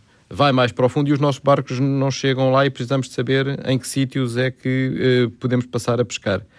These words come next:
Isto é o tipo de serviço que pode ser fornecido, eh, com o tratamento de imagens de satélite. Portanto, isso tem um enorme valor acrescentado. E o air pode, de facto, posicionar-se com um conjunto de investigadores internacional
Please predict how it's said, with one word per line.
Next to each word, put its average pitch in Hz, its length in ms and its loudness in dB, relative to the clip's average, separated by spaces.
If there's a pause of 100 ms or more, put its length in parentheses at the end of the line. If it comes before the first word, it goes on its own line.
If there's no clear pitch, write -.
(200)
Isto 151 280 -2
é 139 40 4
o 123 60 2
tipo - 280 -4
de - 80 -16
serviço 113 540 -2
que - 100 -20
pode 127 240 0
ser 131 120 2
fornecido, 127 840 -2
eh, 123 80 0
com - 120 -4
o 127 60 2
tratamento 127 380 0
de 135 80 -4
imagens 127 400 -2
de - 80 -14
satélite. 104 580 -4 (220)
Portanto, 98 340 -6
isso 131 220 -4
tem 190 100 0
um 202 80 2
enorme 190 300 0
valor 180 260 -2
acrescentado. 160 540 -4 (440)
E 135 140 2
o 143 140 8
air 117 340 4 (180)
pode, 139 160 2
de - 60 -12
facto, 147 300 0
posicionar-se 127 920 0 (160)
com 127 160 0
um 113 40 -2
conjunto 127 340 0
de 127 60 0
investigadores 113 880 0
internacional 101 760 -4